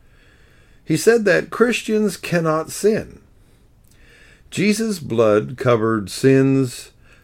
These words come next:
past, present, and future, so in actuality,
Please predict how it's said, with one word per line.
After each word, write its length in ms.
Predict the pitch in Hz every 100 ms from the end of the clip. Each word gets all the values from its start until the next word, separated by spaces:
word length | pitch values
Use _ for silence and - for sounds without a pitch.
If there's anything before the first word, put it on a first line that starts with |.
| _
past, 560 | - 143 165 185 - -
present, 500 | 143 156 143 156 151
and 380 | - 135 180 214
future, 800 | - 240 240 - 87 76 82 117
so 540 | 123 - 107 107 110
in 240 | 117 139 151
actuality, 1120 | 90 117 117 - 107 127 196 160 80 87 127